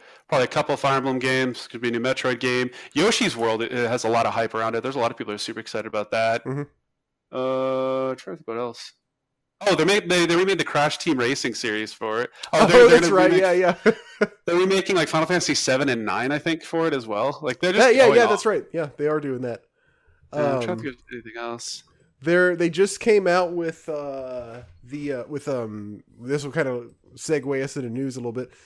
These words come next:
Speaker 2: They just came out with, uh, Ka-, Katamari Damacy Reroll, which is just a remaster of the original Katamari Damacy.
Speaker 1: Did you play their mobile one?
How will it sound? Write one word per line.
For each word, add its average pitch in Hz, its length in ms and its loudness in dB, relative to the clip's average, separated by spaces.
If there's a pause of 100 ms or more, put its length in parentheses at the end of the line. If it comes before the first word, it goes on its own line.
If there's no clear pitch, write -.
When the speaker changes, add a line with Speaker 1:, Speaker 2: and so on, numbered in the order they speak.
(100)
Speaker 2:
They 143 80 -2
just 196 120 -4
came 185 140 2
out 185 120 2
with, - 200 -6 (160)
uh, 127 180 -6
Ka-, - 300 -10
Katamari 156 460 0
Damacy 123 600 -6
Reroll, 117 680 -4 (200)
which 127 160 -6
is 131 80 -10
just 131 240 -12
a 123 60 -6
remaster 110 640 -8
of 107 80 -12
the 113 120 -10
original 104 440 -10 (200)
Katamari 113 400 -8
Damacy. 107 420 -12 (1080)
Speaker 1:
Did 143 160 2
you 202 80 0
play 254 200 2
their 180 140 2
mobile 104 300 0
one? 135 200 0